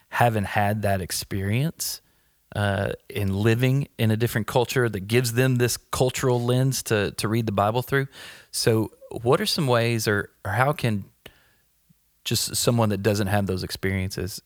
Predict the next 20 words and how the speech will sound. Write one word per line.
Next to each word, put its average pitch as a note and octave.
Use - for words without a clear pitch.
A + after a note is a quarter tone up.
how B2+
can C3
they A2
better G2+
understand G2
the, F#2
the G2
cultural -
context G2
of, -
of F#2+
so -
much G2
of F#2
what F#2
we F#2
read F#2+
in F#2
the F2+
Bible? F2+